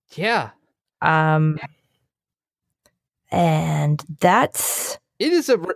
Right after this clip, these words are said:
Speaker 1: it is a
Speaker 2: banana.
Speaker 1: remarkable thing. Like,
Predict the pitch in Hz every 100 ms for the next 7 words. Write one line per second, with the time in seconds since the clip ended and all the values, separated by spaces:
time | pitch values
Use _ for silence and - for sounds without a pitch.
0 | - 247 339 285 196 165 156 139 170 196
1 | 180 143 127 277 233 110 95 - - 160
2 | 156 139 -